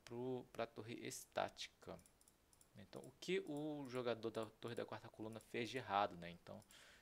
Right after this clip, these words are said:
deixa eu corrigir aqui. Então, o erro foi trazer a, a, o rei pra, é, sete, sete dois, né? Ah, oito dois, né? Então, aqui,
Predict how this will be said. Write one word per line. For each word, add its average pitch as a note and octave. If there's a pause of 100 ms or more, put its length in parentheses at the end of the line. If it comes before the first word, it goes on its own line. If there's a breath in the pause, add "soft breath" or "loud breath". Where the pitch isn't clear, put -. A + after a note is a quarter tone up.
deixa -
eu -
corrigir G2+
aqui. G#2 (960 loud breath)
Então, -
o C3+
erro C#3+
foi C#3
trazer C3
a, A#2+
a, G#2+ (200)
o C#3
rei A#2
pra, C3
é, G#2+
sete, - (460 loud breath)
sete -
dois, A#2+
né? F#2 (560 loud breath)
Ah, G2+
oito A2
dois, G#2+
né? F#2+
Então, C3
aqui, F3